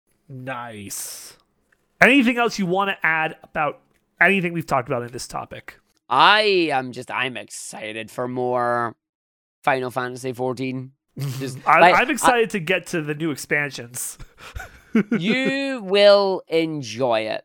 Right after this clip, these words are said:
Speaker 2: Like, you have got through what people consider the slowest part of the game, but it needs to be slow because it builds everything up.
Speaker 1: It, it really does.
Speaker 2: You are, you are now into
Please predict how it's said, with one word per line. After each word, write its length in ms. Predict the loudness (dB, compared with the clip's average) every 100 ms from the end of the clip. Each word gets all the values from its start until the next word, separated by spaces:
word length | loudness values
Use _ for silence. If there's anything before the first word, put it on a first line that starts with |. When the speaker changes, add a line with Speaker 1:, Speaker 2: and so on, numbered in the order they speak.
| _ 2
Speaker 2:
Like, 300 | 4 4 -4
you 540 | -10 -4 -2 -2 2
have 220 | 2 2 6
got 300 | 6 6 2
through 720 | -2 0 0 0 0 -2 -6 _ _ _
what 260 | 0 2 2
people 300 | -2 -4 -2
consider 580 | -2 -4 -2 2 2 2
the 220 | -2 -8 -6
slowest 680 | -8 -4 0 2 0 -4 -2
part 260 | 2 2
of 100 | 0
the 100 | -6
game, 440 | -4 -2 -2 -4 -8 _ _ _ _ _ _ _ 0
but 180 | 4 6
it 120 | 4
needs 480 | 0 -4 -4 -6 -8
to 100 | -8
be 200 | -8 -8
slow 440 | -6 0 2 2
because 380 | 0 -2 -4 -2
it 240 | -4 -6
builds 400 | -2 0 0 -4 -4
everything 520 | -4 -6 -6 -6 -6
up. 160 | 0
Speaker 1:
It, 140 | 0 4
it 100 | 4
really 380 | 4 4 6 4
does. 480 | 2 -2 -4 -8 -8
Speaker 2:
You 300 | -4 4 8
are, 220 | 8 8
you 260 | 4 2 6
are 160 | 6
now 220 | 6 2 4
into 640 | 2 0 -4 -2 0 0